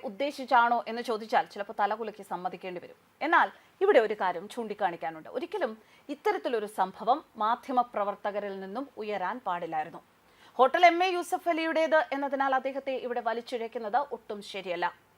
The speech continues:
യു എയിലുള്ള യൂസഫ് അലി എന്ത് പിഴച്ചു? അത് തന്നെയുമല്ല, ഇത്തരത്തിൽ മാധ്യമപ്രവർത്തകരെ പത്രസമ്മേളനം എന്ന പേരിൽ ഫൈവ് സ്റ്റാർ ഹോട്ടലുകളിൽ വിളിച്ചു വരുത്തി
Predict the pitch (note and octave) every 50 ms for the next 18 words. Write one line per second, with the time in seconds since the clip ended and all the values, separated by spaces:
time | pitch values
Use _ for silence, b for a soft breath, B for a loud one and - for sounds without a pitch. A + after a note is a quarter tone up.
0 | b b b b b C#4+ E4 F#4 G4 G4 G4 G#4 G#4 G4 E4+ D#4 D#4+ D#4 C4+ C#4
1 | C4+ - - B3 - C4 A3+ G#3 G#3+ G#3+ G#3+ G#3 G3 G3+ E3+ F3+ - - - -
2 | _ _ _ _ _ - - A#3+ B3+ D#4+ - F4+ E4+ E4+ F#4 F#4 F4 C4 B3+ C#4+
3 | C#4 C4+ - - E4 E4+ - E4 D#4+ C4+ B3+ C4 C4 - D4 D4+ D4+ - C#4 C4+
4 | C4 C4 - C4+ A3 F#3+ A#3 D4+ D#4+ B B B B B - C#4+ C#4+ - - F#4+
5 | G4 F#4+ F#4+ F4 D#4 D#4 D4+ D4 C#4+ C#4 C#4 C4 A#3 A3+ G#3+ G#3+ G#3+ G#3 G#3+ C#4
6 | E4+ - C#4+ C4 B3+ B3 - - D4 C#4+ C4+ - A#3 A3+ A#3 B3 B3 A3 A#3 A#3
7 | A3+ G#3+ G3 A3 A3 G#3+ - A3 G3 G3 G3+ G3 - D4